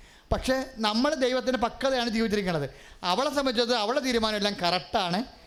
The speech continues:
ഇപ്പം നമുക്ക് തോന്നും, "മണ്ടത്തരം, നമ്മളെ ലൈനടിച്ച് കെട്ടിയാൽ മതിയായിരുന്നു." അവളങ്ങനെ ലൈനടിച്ച് കെട്ടിയിരിക്കലാണ്. ആ കെട്ടിയ ആ പാർട്ടി തന്നെ ഒരു പ്രത്യേക പാർട്ടിയാണ്. പക്ഷേ അവരുടെ കാര്യങ്ങളൊക്കെ നടന്നു പോകുന്നുണ്ട്. നമ്മൾ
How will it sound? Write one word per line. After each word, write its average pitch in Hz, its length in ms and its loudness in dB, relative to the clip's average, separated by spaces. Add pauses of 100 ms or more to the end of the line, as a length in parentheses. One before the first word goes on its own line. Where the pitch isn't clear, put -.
ഇപ്പം 233 220 -2
നമുക്ക് 247 300 -2
തോന്നും, 240 280 0
"മണ്ടത്തരം, 208 580 -2
നമ്മളെ 156 320 0
ലൈനടിച്ച് 196 400 -2
കെട്ടിയാൽ 165 320 -2
മതിയായിരുന്നു." 180 420 0 (2750)
അവളങ്ങനെ 269 400 0
ലൈനടിച്ച് 285 340 0
കെട്ടിയിരിക്കലാണ്. 254 560 0 (1200)
ആ 196 60 2 (100)
കെട്ടിയ 226 260 0 (140)
ആ 254 40 0 (120)
പാർട്ടി 196 300 0
തന്നെ 294 180 0
ഒരു 302 100 -4
പ്രത്യേക 269 240 0 (100)
പാർട്ടിയാണ്. 214 440 0 (480)
പക്ഷേ 233 180 2 (140)
അവരുടെ 285 300 0 (120)
കാര്യങ്ങളൊക്കെ 277 540 0
നടന്നു 233 260 0
പോകുന്നുണ്ട്. 160 280 -4 (440)
നമ്മൾ 226 240 2